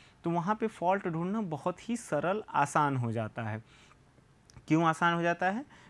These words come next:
क्योंकि वहाँ पर हमने हर कमरे के बिजली का कनेक्शन अलग-अलग एमसीबी से जोड़ रखा है,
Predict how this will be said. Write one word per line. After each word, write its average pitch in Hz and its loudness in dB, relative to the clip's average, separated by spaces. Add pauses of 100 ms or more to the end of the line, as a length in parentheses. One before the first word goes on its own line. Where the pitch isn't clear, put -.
(100)
क्योंकि 190 0
वहाँ 151 0
पर 185 2
हमने 151 -2
हर 147 0
कमरे 147 0
के 143 -4
बिजली 135 -2
का 143 0
कनेक्शन 135 -4
अलग-अलग 135 -2
एमसीबी 127 -2
से 127 -4
जोड़ 131 0
रखा 175 -4
है, 214 -6